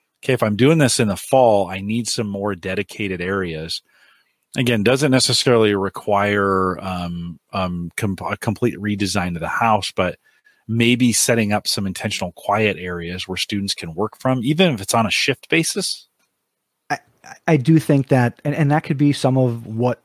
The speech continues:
Speaker 2: schools designed to help students and families in their, in, you know, your school community, um, to provide more structure.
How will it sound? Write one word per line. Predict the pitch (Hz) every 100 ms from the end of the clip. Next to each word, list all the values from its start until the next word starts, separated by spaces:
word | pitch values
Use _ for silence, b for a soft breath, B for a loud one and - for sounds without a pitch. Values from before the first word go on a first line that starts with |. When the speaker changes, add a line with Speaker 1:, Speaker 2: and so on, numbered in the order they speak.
| _ -
Speaker 2:
schools | - 143 135 113
designed | 117 107 113 120
to | 101
help | 120 131 _ -
students | - 135 135 143 -
and | 127
families | - 143 147 151 143 - _
in | 135 131
their, | 135
in, | - 131 131 131 127 - _ _ -
you | 135
know, | 139
your | 120
school | 117 143
community, | 123 123 135 151 185 b b b b 113
um, | 117 113 113 117 113 - _ _
to | - 131 123 - _ -
provide | 139 113 127 143 117
more | 120 120 113
structure. | - 131 - -